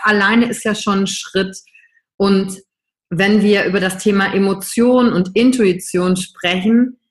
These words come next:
haben ja ganz viele Leute, die auch zuhören, die haben schon logisch sowas im Kopf und die spüren auch schon so ein bisschen, aber das ist dann tatsächlich, dass man dann tatsächlich ins Tun kommt,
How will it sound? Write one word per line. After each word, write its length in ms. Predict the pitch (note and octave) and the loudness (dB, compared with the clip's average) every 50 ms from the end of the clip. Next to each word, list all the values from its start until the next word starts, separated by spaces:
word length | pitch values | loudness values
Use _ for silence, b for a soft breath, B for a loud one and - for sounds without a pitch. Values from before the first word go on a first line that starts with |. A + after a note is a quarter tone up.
| _ _ - - | _ _ -6 -2
haben 200 | G3 A3 A#3 B3 A#3 | -2 2 4 4 2
ja 80 | G#3 | 2
ganz 340 | F3+ G3 G3 A#3 A#3+ A#3+ - | 2 0 0 0 0 -2 -2
viele 140 | - A#3 A3+ | -2 0 0
Leute, 240 | G#3+ G#3 G#3 G#3+ G#3 | 2 2 2 2 2
die 100 | G3+ F#3+ | 0 0
auch 140 | D#3+ F#3 F#3 | -2 -2 -6
zuhören, 440 | - - A3+ G3+ G3+ G3 G3 - - - _ _ _ _ _ | -2 0 2 2 2 2 0 -4 -8 -16 _ _ _ _ _
die 120 | F3 F3 E3 | -4 -2 0
haben 160 | G3+ A3+ B3+ | 2 2 2
schon 260 | B3 - A#3 G3 F#3 F#3 | 2 2 2 4 4 4
logisch 720 | F#3 G#3 A#3 A3+ B3+ C#4+ C#4+ - - - - - - _ _ - | 4 4 4 4 2 0 -2 -4 -8 -10 -14 -18 -20 _ _ -10
sowas 360 | F3+ E3+ G3+ F#3+ F#3 F3+ - - | -4 -2 0 0 0 -2 -2 -2
im 160 | D#3+ D#3+ D#3+ | -2 -2 -2
Kopf 400 | - - A3+ B3 - - - - | -4 -2 0 0 0 -2 -6 -4
und 180 | - F3+ F3+ F#3 | -2 -2 -2 -2
die 60 | E3+ | -4
spüren 520 | - - - - - - G3 A3+ C4 C#4 - | -4 -6 -10 -12 -8 -2 0 2 2 2 2
auch 120 | B3+ B3+ | 0 -2
schon 240 | - - C4 C4 B3 | -2 0 2 4 4
so 100 | A#3 B3+ | 6 6
ein 120 | B3 A#3+ | 6 4
bisschen, 420 | A3+ B3+ B3+ - C#4 C4 B3 B3 - | 4 2 0 2 2 2 2 2 0
aber 200 | F3+ F3+ F#3+ F3 | -2 0 0 0
das 240 | E3 F3+ F#3+ - A#3+ | 0 -2 -2 -4 -8
ist 100 | - - | -6 -2
dann 180 | A3 G#3 G3+ G#3 | 0 0 0 0
tatsächlich, 580 | - G3+ F#3+ - - - A3 A3 - A3+ - | -2 -6 -8 -6 -4 -4 -4 -4 -4 -6 -6
dass 140 | G#3 G3+ - | -6 -4 0
man 120 | G#3 G3 | 0 0
dann 100 | F#3+ G3 | 2 0
tatsächlich 460 | G3 - F#3+ - - A3 G#3+ G#3 G#3+ - | -2 -4 -4 -4 -4 -4 -2 -4 -2 -2
ins 240 | F3+ E3 - - | -4 -4 -4 -6
Tun 320 | - - - C#4+ C4+ G#3+ G#3+ | -6 -2 2 2 4 4 2
kommt, 300 | - - D#3 D3 C#3+ - | 0 -4 -4 -6 -6 -10